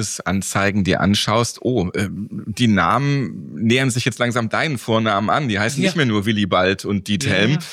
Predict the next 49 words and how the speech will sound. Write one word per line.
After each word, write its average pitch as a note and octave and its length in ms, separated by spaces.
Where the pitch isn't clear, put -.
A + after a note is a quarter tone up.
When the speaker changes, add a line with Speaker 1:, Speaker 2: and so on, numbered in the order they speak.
Speaker 1:
Aber A2+ 220
ich B2 100
notiere B2+ 260
mir C3+ 80
mal A#2 160
eben, A2 260
ähm, G#2+ 460
Manuel G2+ 640
mag E2 340
mir G2 180
nicht F#2 340
verraten, E2+ 500
ob F#2+ 100
er E2 80
ein F#2 180
Testament E2 640
hat. - 240
Speaker 2:
<laughs> G#3 220
Ich F#3 140
Speaker 1:
Ja, C4+ 60
Speaker 2:
hab - 80
kein D4+ 160
Speaker 1:
oder - 100
Speaker 2:
Testament. D3 340
Speaker 1:
<laughs> - 0
ja. - 120
Speaker 2:
Nee, B3+ 120
ich C4 80
kann's A#3 160
dir G3+ 100
sagen, G#3 160
ich F#3+ 100
hab, G3 80
ich - 260
hab E3+ 80
tatsächlich G#3 260
kein G3+ 180
Testament. F#3+ 520
Ich F#3 140
hab F3+ 200
eine E3+ 120
Vorsorgevollmacht F3 760
und E3+ 40
eine D#3+ 80
Patientenverfügung. E3+ 800
Testament D#3 360
hab D3+ 120
ich - 140
keins, D#3+ 400